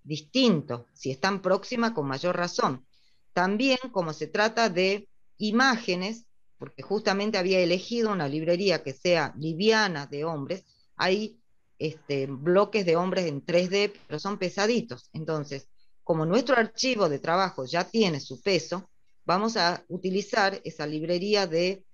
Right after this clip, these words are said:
imágenes de personas. Entonces, ¿qué tienen que hacer? Como son rectángulos o superficies,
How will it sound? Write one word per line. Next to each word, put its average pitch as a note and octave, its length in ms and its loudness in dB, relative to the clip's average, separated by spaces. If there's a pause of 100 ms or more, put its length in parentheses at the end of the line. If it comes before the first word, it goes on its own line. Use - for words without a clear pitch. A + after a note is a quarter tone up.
(160)
imágenes A#3+ 800 0
de C#3+ 100 -6
personas. A2+ 720 -8 (480)
Entonces, E3+ 440 -2
¿qué A#3+ 140 4
tienen A#3 320 0
que F#3 80 -2
hacer? F3 320 -2
Como C#3+ 220 -6
son B3+ 400 -4
rectángulos F#3 880 -2
o C3 140 -12
superficies, E3+ 920 -6